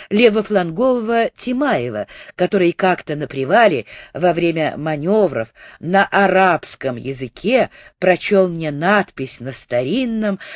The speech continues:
домаскированном клинке. Этот Тимаев ушел в запас в восемьдесят седьмом году.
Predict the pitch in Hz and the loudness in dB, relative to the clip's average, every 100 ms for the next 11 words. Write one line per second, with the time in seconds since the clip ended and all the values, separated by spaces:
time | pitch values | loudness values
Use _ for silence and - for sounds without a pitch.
0 | - 139 160 160 - - 113 127 170 147 | -12 -2 -2 -2 -10 -12 -8 -2 0 0
1 | 143 127 120 - - 127 107 - - - | -4 -10 -12 -14 -12 -10 -12 -16 -18 -18
2 | - _ _ _ _ _ _ _ _ _ | -18 _ _ _ _ _ _ _ _ _
3 | _ _ _ _ _ _ 220 214 - - | _ _ _ _ _ _ 0 0 -2 -6
4 | - 135 113 110 180 _ - - - - | -4 -4 -4 -6 -8 _ -20 -18 -8 -2
5 | 240 - 370 262 220 214 277 330 - 190 | 0 4 2 4 0 2 2 0 -2 -8
6 | 180 247 330 302 262 254 233 - 160 156 | -4 -2 -2 -2 -6 -6 -8 -8 -8 -6
7 | 170 151 123 101 92 | -4 -4 -4 -6 -14